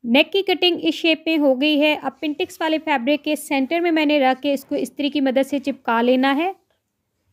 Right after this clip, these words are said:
नेक को इस फैब्रिक पे मैंने पेस्ट कर लिया है। अब शर्ट के फ्रंट पार्ट पे इसको अटैच करना है। उल्टी साइड पे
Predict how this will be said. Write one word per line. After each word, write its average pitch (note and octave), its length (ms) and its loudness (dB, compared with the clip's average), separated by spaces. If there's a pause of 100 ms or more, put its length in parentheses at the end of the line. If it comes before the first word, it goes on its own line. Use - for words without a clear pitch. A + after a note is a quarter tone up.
(3000)
नेक D#4 200 2
को G4+ 120 2
इस F4 180 0
फैब्रिक D4+ 360 0
पे E4+ 100 -2
मैंने D#4+ 240 0
पेस्ट D4 340 -4
कर B3 180 0
लिया C#4 240 2
है। D4+ 200 -2
अब C4+ 240 -4
शर्ट E4 300 -4
के F4 120 -6
फ्रंट C4+ 320 -4
पार्ट D4 240 0
पे D#4 100 -4
इसको - 280 -6
अटैच B3+ 360 -2
करना C#4 360 0
है। C#4+ 220 -2 (460)
उल्टी D4 300 -2
साइड D#4+ 300 2
पे E4+ 120 -6